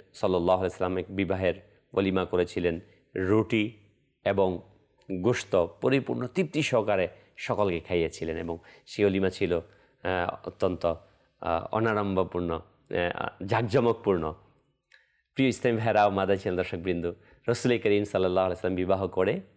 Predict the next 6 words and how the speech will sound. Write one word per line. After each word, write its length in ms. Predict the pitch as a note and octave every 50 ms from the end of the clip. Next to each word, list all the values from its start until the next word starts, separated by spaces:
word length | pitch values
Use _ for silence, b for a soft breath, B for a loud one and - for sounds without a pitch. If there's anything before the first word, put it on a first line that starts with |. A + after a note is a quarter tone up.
| _ _ _ _ _ _ _ _ _ _ _
তিনি 300 | - A2+ F#2+ F2 D#2+ - - _ _ _ -
আমাদেরকে 440 | D#2+ E2 E2 E2 E2 E2 - - - -
উদ্বুদ্ধ 400 | - F#2 F2 - - E2+ D#2+ E2+
করেছেন 520 | F2 - F2+ F2+ G2 G2 - - C#3+ D#3 E3 _ _ _ _ _ _ _ _ _ _ _ _ _ _ _ _ _ -
এই 120 | - F#2
ওলিমা 520 | F#2 E2+ F2 F#2 F#2 F#2 F2+ F#2 G2 B2+